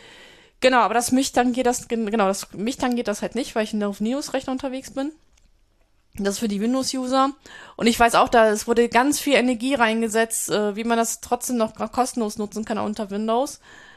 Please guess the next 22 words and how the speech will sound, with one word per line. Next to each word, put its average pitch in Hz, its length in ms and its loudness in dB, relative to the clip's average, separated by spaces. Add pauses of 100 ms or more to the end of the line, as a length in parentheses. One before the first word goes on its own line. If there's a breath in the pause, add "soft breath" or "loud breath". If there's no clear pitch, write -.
(180 loud breath)
Aber 202 180 2
im - 60 2
Endeffekt, 247 560 0
äh, 220 260 2
habe 220 120 0
ich 233 60 -8
festgestellt, 220 720 -2 (340 loud breath)
das 202 180 0
ist - 180 -6
so 269 140 2
viel 269 320 0
Bastelei, 226 840 0 (680 soft breath)
dass 208 180 -2
es 233 120 -2
dann 202 480 0
für - 140 -6
die 214 100 -4
Firmen 240 280 2
eigentlich 220 300 -2
günstig 240 380 -2
ist, 220 300 -4
äh, 214 280 -2